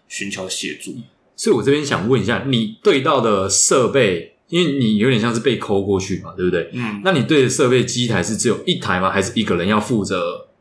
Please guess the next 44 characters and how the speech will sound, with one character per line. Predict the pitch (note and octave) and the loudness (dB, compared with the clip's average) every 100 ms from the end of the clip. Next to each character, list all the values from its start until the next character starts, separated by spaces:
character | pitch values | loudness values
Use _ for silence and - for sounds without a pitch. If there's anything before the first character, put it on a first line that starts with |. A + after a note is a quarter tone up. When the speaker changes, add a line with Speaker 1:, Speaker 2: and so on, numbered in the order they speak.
| _ | _
Speaker 2:
三 | - G#2+ | -2 0
四 | A2 G#2 | 0 -2
台 | D#2+ E2+ | -4 -8
这 | F2 | -10
样？ | E2 - _ | -14 -18 _
它 | - | -4
的 | B2 | 0
量 | G#2 A2+ F2+ | 2 2 -2
是 | F#2+ | -6
多 | E2+ E2+ | -8 -10
少？ | - - - - - _ | -12 -14 -18 -20 -20 _
Speaker 1:
这 | - G#3+ | -2 2
就 | G#3+ | 2
很 | F3 G#2 | 2 -2
看 | D3 D#3+ B2+ | 0 -2 -2
你 | G2+ - - | -6 -12 -4
待 | A2 A2+ | 0 0
的 | G#2 | -2
公 | G#2+ G#2 | -6 -6
司， | G2+ - G2 F#2 G2 - | -8 -10 -8 -10 -10 -4
Speaker 2:
嗯。 | A2+ | 0
Speaker 1:
就 | G2+ | 2
是 | B2+ C3 A2 F2+ | 2 0 -2 -4
每 | B2 A2 | -2 2
家 | F3 | 2
公 | F3+ E3+ E3+ | 2 2 0
司 | D3+ | -2
它 | D3+ | 0
有 | A#2+ F#2+ | 0 0
专 | A2+ A2+ | -2 -2
门 | G2+ G2+ | -2 -6
主 | - F#2 | -8 -4
力 | A2+ | -4
的 | G2 F#2 | -4 -6
产 | - F2+ F2+ | -8 -10 -10
品。 | G#2+ D#2+ G#2 | -12 -10 -4
那 | G2+ | -2
刚 | F#2 A#2 C3 | 0 -2 0
才 | G#2+ | -2
前 | F2+ G2+ | -2 -6
面 | G#2+ A2+ | -4 0
的 | G2 F2+ | 0 0
五 | G2+ | -4
家 | G#2 G2+ G#2 A#2 | 0 2 0 -4